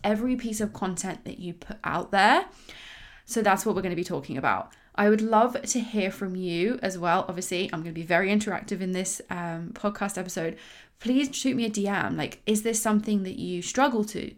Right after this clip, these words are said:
to do? Do you see a low conversion rate with your content? Because if this is you, this is the podcast that you have been waiting for.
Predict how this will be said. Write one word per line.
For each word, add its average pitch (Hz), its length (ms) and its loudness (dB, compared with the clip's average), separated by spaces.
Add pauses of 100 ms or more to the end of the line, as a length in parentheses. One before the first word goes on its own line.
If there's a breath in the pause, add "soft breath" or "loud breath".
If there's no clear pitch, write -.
to 196 120 -4
do? 180 320 0
Do - 160 -2
you 214 260 4
see 208 380 0
a 175 120 -6
low 165 200 0
conversion 170 500 -2
rate 143 200 -4
with 160 100 -8
your 151 120 -8
content? 175 440 -6 (340 loud breath)
Because 190 280 -4
if 185 120 -6
this 196 160 -2
is 214 160 -4
you, 208 360 0 (200)
this 165 400 -4
is 180 120 -6
the 175 100 -6
podcast - 680 -6
that - 120 -10
you 151 180 -6
have - 240 -6
been 156 220 -4
waiting 147 320 -6
for. - 360 -8